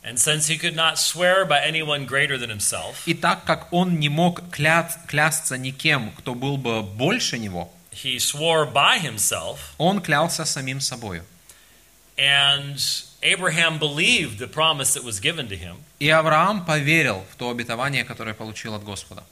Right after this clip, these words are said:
Speaker 1: And it says in verse fifteen, "And so having patiently waited, he obtained the promise."
Speaker 2: И в пятнадцатом стихе сказано: «Итак, Авраам, долготерпев, получил обещанное».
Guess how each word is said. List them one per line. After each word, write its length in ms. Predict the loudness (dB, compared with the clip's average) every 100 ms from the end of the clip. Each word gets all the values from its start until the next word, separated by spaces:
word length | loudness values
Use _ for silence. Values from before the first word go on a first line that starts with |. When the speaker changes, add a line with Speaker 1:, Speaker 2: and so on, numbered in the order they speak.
| -8
Speaker 1:
And 100 | 0
it 60 |
says 320 | 2 4 2
in 100 | 0
verse 260 | 0 0 2
fifteen, 540 | -2 -2 0 2 2
"And 100 | 2
so 220 | 2 2 2
having 320 | 0 -2 -2
patiently 500 | -2 0 -2 -2 -4
waited, 380 | 0 0 0 -4
he 140 | -6
obtained 400 | -6 -4 -4 -6
the 80 | -10
promise." 480 | -10 -10 -12 -14 -8
Speaker 2:
И 60 | -6
в 60 |
пятнадцатом 480 | -2 2 2 2 -2
стихе 280 | -4 -4 -4
сказано: 400 | 0 0 0 0
«Итак, 220 | 0 0 0
Авраам, 500 | 0 4 2 2 0
долготерпев, 800 | -2 -4 -4 -6 -2 0 0 -4 -8
получил 560 | -4 -2 -2 0 -2 -2
обещанное». 640 | 0 0 0 -2 -6 -10